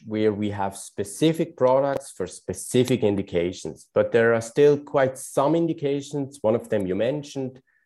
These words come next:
there may be an indication where you wanna have open healing combined with the volume augmentation. And of course,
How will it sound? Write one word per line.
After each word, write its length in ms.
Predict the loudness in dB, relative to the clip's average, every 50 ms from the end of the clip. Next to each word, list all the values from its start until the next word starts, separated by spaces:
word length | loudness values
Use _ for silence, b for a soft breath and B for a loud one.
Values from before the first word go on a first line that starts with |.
| _ _ _ _ _ _ _ _ -2
there 160 | 0 2 4
may 220 | 4 4 4 4 4
be 80 | 4
an 100 | 4 4
indication 880 | 4 4 2 2 0 0 0 0 0 0 -2 -6 -8 -8 -6 -6 -6 -4
where 180 | -2 -2 -2
you 120 | -2 -2 -2
wanna 200 | -2 -2 -4 -4
have 220 | -6 -8 -8 -4 0
open 380 | 2 2 2 2 -2 -4 -6
healing 380 | -4 -4 -6 -4 -4 -6 -6 -8
combined 640 | -8 -8 -4 -2 0 0 0 0 -2 -4 -4 -4 -6
with 160 | -8 -8 -8
the 60 | -6
volume 300 | -4 -2 -2 -2 -2 -4 -4
augmentation. 640 | -6 -6 -8 -12 -12 -10 -12 -12 -12 -14 -20 -20 -20 _ b b b b b b 2
And 100 | 2 2
of 100 | 2 2
course, 520 | 4 4 6 6 6 4 0 -8 -16 _